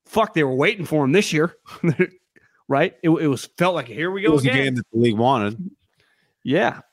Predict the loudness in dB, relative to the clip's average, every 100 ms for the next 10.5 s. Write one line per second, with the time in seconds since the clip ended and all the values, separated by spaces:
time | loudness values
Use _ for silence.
0 | -4 -2 0 -2 0 2 2 2 2 4
1 | 2 0 -2 -2 -6 -2 -2 2 2 2
2 | 2 0 -2 -6 -10 -6 -4 -2 -2 -4
3 | -10 -12 -8 0 -2 0 -8 -4 -4 -4
4 | -6 -8 -10 -12 -16 _ _ _ _ _
5 | _ -14 -6 0 0 0 0 0 -2 -2
6 | 0 0 2 2 0 -2 0 -2 -2 -4
7 | 0 2 2 2 -2 -4 _ _ _ _
8 | _ _ -2 2 2 2 0 -2 2 2
9 | 2 -4 -10 _ _ _ -4 0 2 2
10 | 2 2 2 0